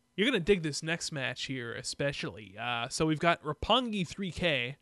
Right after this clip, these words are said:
that's Sho and Yo and Rocky, taking on <laughs> your favorite Stamen, Takamichinoku, El Desperado,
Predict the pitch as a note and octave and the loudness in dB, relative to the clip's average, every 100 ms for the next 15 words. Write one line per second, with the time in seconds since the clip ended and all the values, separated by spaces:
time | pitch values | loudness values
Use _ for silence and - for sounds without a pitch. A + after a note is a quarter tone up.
0 | _ _ - C#3 - F3+ F3 D#3 D#3 D3 | _ _ -4 -2 4 4 4 2 0 2
1 | E3 D3+ E3 F3 D3 C3 E3+ - E3+ D#3+ | 2 4 4 4 -2 -4 -4 -4 -4 -2
2 | D3+ F#3+ D3+ - - - - G3 A3 - | 2 0 0 -10 -20 -14 6 8 8 8
3 | A#3 F#3+ E3+ - D3 B2 A#2+ - F#3+ A3+ | 8 8 2 2 0 -4 -8 4 6 10
4 | A#3+ A3+ G3 E3+ D#3+ D3 E3 D#3+ - G#3+ | 10 10 8 6 6 4 2 4 6 6
5 | G3+ G3+ - E3 C3+ C#3 C#3 C3 | 6 2 4 0 0 0 -2 -4